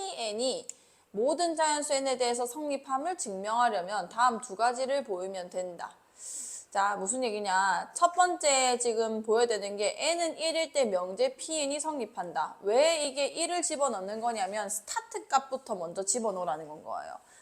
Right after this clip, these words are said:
지금은 자연수 N에 대하여라고 적혀있기 때문에 일을 넣은 거지만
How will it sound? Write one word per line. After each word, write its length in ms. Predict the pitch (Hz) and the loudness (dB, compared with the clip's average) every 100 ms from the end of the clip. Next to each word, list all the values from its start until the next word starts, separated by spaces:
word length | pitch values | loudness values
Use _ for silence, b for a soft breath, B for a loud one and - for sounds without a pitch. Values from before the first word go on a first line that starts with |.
| _ | _
지금은 480 | - 302 330 302 - | -2 2 4 2 0
자연수 600 | - 226 294 381 381 339 | 2 4 6 4 2 -2
N에 380 | - 392 415 359 | 2 2 2 2
대하여라고 720 | 294 269 262 254 247 214 220 | 4 6 6 6 8 6 4
적혀있기 500 | 233 - 254 - - | -4 -2 0 0 -4
때문에 340 | 220 214 214 | -4 -2 -4
일을 300 | - 302 320 | -4 -2 2
넣은 260 | 277 233 208 | 4 4 2
거지만 560 | 175 175 180 202 170 | -2 -2 0 0 0